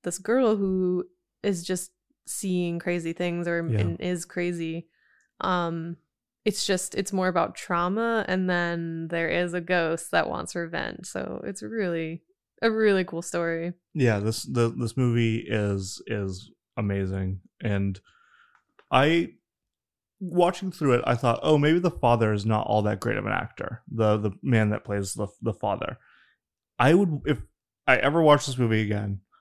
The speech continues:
Speaker 2: which I'm kind of too scared to, um, to watch this again. Like, I just don't want that anxiety, but maybe I will. I think you should watch it if you've never seen it, ex-, abstract viewer. But there's one portion of this movie that just,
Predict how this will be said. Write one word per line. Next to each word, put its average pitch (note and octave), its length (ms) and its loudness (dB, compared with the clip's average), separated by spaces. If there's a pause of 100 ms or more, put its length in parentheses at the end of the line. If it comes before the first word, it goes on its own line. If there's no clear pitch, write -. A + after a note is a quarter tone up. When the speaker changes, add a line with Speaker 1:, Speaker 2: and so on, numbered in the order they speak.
(100)
Speaker 2:
which - 380 0
I'm A#2+ 140 2
kind D3+ 180 2
of A#2+ 80 0 (240)
too A2+ 160 -2
scared G#2 360 -2
to, A#2 280 0 (180)
um, G2+ 460 0 (180)
to - 100 -8
watch G#2 240 0
this G#2+ 140 -8
again. A2 200 0
Like, G#2 120 0
I G#2 60 0
just G#2 300 -8
don't G#2 200 -4
want G2+ 160 -2
that G#2 180 0
anxiety, G#2 520 0 (460)
but C3 120 6
maybe D3 260 6
I G#2 40 8
will. G2 340 0
I D3+ 120 10
think D3 220 4
you A#2+ 120 4
should - 160 -4
watch G2 260 -4
it G#2 100 -8 (160)
if - 160 -10
you've G2+ 360 -4 (100)
never G2+ 180 -2
seen F#2+ 200 -6
it, - 120 -8 (720)
ex-, G2+ 220 -4 (640)
abstract G#2+ 520 -2
viewer. G#2+ 300 -2 (420)
But B2 300 2
there's A#2+ 260 6
one D3+ 460 2 (280)
portion A#2 300 -4
of G#2+ 80 -10
this A#2 200 -8
movie G#2+ 260 2
that G#2+ 200 -2
just, - 300 -4